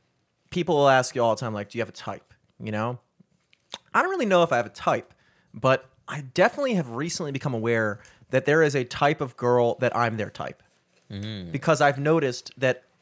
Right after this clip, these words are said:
Speaker 1: virtually every girl I talk to exhibits certain characteristics.
Speaker 2: Yeah.
Speaker 1: You know what I'm saying?
Speaker 2: They, like, kinda the same, like, uh,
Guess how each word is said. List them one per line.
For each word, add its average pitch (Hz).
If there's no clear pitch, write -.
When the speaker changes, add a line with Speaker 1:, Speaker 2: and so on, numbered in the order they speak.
Speaker 1:
virtually 160
every 143
girl 127
I 117
talk 123
to 110
exhibits 120
certain 117
characteristics. 107
Speaker 2:
Yeah. 85
Speaker 1:
You 131
know 139
what -
I'm 139
saying? 147
Speaker 2:
They, 101
like, 95
kinda 98
the 95
same, 90
like, 95
uh, 85